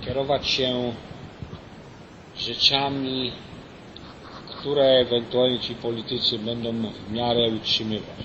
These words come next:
prawda? Idealnie by było, i któregoś dnia, wierzę, będzie wielkie przebudzenie w Polsce i dojdzie do tego, że, y,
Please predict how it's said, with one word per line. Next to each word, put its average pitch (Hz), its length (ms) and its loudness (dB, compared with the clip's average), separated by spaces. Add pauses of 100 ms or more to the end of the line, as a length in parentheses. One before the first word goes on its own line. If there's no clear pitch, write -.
(120)
prawda? 107 320 -2 (1080)
Idealnie 143 540 4
by 131 140 4
było, 131 420 10 (500)
i - 40 -12
któregoś 117 460 -6
dnia, 113 300 0 (1080)
wierzę, 117 280 -2
będzie 107 280 -6
wielkie 113 280 -2
przebudzenie 110 540 -2
w - 60 -12
Polsce 123 560 6 (1300)
i - 40 -14
dojdzie 113 260 -2
do 113 100 -2
tego, 117 320 2
że, 110 320 4 (2000)
y, 104 300 0